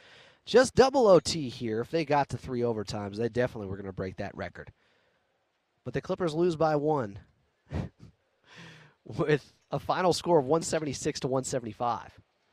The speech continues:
It's just comical to even look at. And you can certainly go after both teams defensively and say, "Oh, the N B A doesn't play defense anymore." Well, I just gave you that number from nineteen eighty-three,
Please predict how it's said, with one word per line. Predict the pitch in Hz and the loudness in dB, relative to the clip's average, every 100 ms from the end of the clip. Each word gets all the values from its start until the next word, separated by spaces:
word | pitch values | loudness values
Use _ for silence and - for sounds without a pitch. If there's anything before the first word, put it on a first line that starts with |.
| _ _ _ - | _ _ _ -10
It's | 127 | -4
just | 151 - | -4 -2
comical | 135 151 151 - 143 | -2 0 2 4 2
to | 135 | 2
even | 127 101 98 | -4 -4 -4
look | - - | -4 -4
at. | 85 - _ _ _ _ _ _ _ _ _ _ _ _ _ _ _ _ _ | -8 -12 _ _ _ _ _ _ _ _ _ _ _ _ _ _ _ _ _
And | 123 120 113 - | -6 -4 -6 -12
you | - 156 | -6 -2
can | 185 143 | -2 0
certainly | 170 180 160 165 170 165 | 4 4 2 0 2 2
go | 143 147 147 | 4 4 4
after | 139 139 156 139 | 2 2 2 2
both | 135 143 - | 6 4 2
teams | 143 139 135 | -6 -4 -4
defensively | 123 - 127 120 117 110 110 107 | -6 -2 -2 -2 -2 0 0 -2
and | 95 | -6
say, | - 95 117 | -8 -4 2
"Oh, | 175 160 | 4 4
the | 127 | 2
N | 123 117 | -2 -2
B | 113 | -2
A | |
doesn't | 104 101 95 | -4 -8 -10
play | 104 | -10
defense | 95 92 98 87 | -8 -12 -12 -12
anymore." | 98 90 87 90 90 | -12 -10 -10 -8 -2
Well, | 147 143 | 2 2
I | 120 | 2
just | 101 113 95 - | -2 -4 -4 -6
gave | 113 147 120 | -2 0 0
you | 104 | -4
that | 98 98 107 | -6 -8 -8
number | 107 101 95 | -10 -8 -10
from | 113 98 | -10 -8
nineteen | 117 104 - 110 | -8 -8 -10 -8
eighty-three, | 113 101 82 - 170 175 131 131 | -8 -10 -12 -6 -2 -2 -4 -14